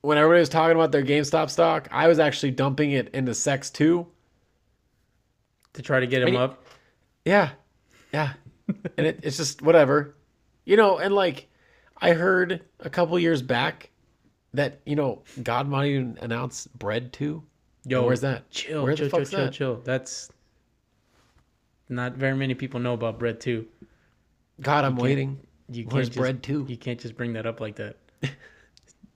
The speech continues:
Speaker 2: It's not only bread two, it's sliced bread too.
Speaker 1: Fuck.
Speaker 2: Yeah.
Speaker 1: See, that's what I'm talking about. Like, where are we getting the sequels to the things that we're doing? Where's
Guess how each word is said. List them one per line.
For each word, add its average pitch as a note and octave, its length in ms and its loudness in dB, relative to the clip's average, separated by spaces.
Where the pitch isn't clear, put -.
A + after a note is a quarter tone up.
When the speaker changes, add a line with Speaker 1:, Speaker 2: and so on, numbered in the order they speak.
Speaker 2:
It's - 140 -14
not C#3 140 -2
only C#3 160 0
bread B2+ 340 0
two, A#2 120 -4
it's - 180 -10
sliced - 580 -8
bread A2 300 -12
too. A2 360 -10
Speaker 1:
Fuck. - 500 -20
Speaker 2:
Yeah. A#2+ 300 -14
Speaker 1:
See, F#3+ 240 -4
that's E3+ 300 -4
what G3 80 -2
I'm F3+ 80 -4
talking F3+ 400 -4
about. A#2+ 340 -2
Like, A#2 320 -4
where C#3+ 320 4
are G3+ 60 2
we F#3+ 180 4
getting D3 460 4
the C3+ 100 0
sequels C3+ 600 2
to C3 100 -2
the B2+ 140 0
things A2+ 340 -4
that A2+ 120 -2
we're A#2+ 180 -2
doing? A2+ 640 0
Where's D3 340 4